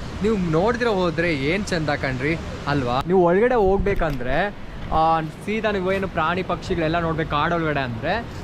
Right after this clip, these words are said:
ಹೋಗೋಕೆ, ಆ, ಎರಡು ದಿನ ಬೇಕಾಗುತ್ತೆ. ಅದು ನೀವು ಬೇಡ, ಸ್ವಲ್ಪ ಇಲ್ಲಿರೋ ನೋಡ್ಕೊಂಡು ಹೋಗ್ಬೇಕಂದ್ರೆ ನೇಚರ್ನ, ಇಲ್ಲಿ ಎಂಟ್ರಿ ಆದ್ಮೇಲೆ ಟಿಕೆಟ್ ಇರುತ್ತೆ. ಓಕೆನಾ? ಟಿಕೆಟ್ ಕೌಂಟ್ರು, ಟಿಕೆಟ್ ಕೌಂಟ್ರ್ ತಗೊಂಡು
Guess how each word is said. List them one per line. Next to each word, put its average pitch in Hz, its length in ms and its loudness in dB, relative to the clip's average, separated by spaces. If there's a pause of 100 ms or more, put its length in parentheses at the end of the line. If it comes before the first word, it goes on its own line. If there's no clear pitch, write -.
ಹೋಗೋಕೆ, 226 560 0 (400)
ಆ, 202 280 2
ಎರಡು 214 360 2
ದಿನ 233 160 0
ಬೇಕಾಗುತ್ತೆ. 131 600 -2 (260)
ಅದು 214 160 0
ನೀವು 240 180 -2
ಬೇಡ, 202 360 0 (160)
ಸ್ವಲ್ಪ 220 260 -4
ಇಲ್ಲಿರೋ 220 380 0
ನೋಡ್ಕೊಂಡು 196 380 0
ಹೋಗ್ಬೇಕಂದ್ರೆ 156 560 0
ನೇಚರ್ನ, 147 480 -2 (760)
ಇಲ್ಲಿ 175 180 2
ಎಂಟ್ರಿ 196 280 2
ಆದ್ಮೇಲೆ 170 360 -2
ಟಿಕೆಟ್ 196 500 2
ಇರುತ್ತೆ. 120 440 -6 (640)
ಓಕೆನಾ? 147 240 -8 (120)
ಟಿಕೆಟ್ 214 360 0
ಕೌಂಟ್ರು, 175 680 -2 (320)
ಟಿಕೆಟ್ 226 340 0
ಕೌಂಟ್ರ್ 196 220 -4
ತಗೊಂಡು 202 440 -2